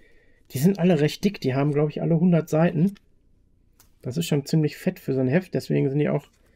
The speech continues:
glaub ich, etwas teurer gewesen, obwohl f-, fünf Euro fünfundneunzig damals, ähm, war ja schon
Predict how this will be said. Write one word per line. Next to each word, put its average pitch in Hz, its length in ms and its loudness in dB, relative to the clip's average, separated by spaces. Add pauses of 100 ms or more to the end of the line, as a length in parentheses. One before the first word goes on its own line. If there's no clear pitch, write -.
(320)
glaub 147 200 -2
ich, 143 120 -6
etwas - 260 -6
teurer 160 340 0
gewesen, 160 420 0
obwohl 135 240 -2
f-, - 180 -10 (120)
fünf 160 240 0
Euro 143 220 2
fünfundneunzig 143 680 0
damals, 160 560 2 (840)
ähm, 143 360 -2
war 131 240 0
ja 139 180 2
schon 139 440 -2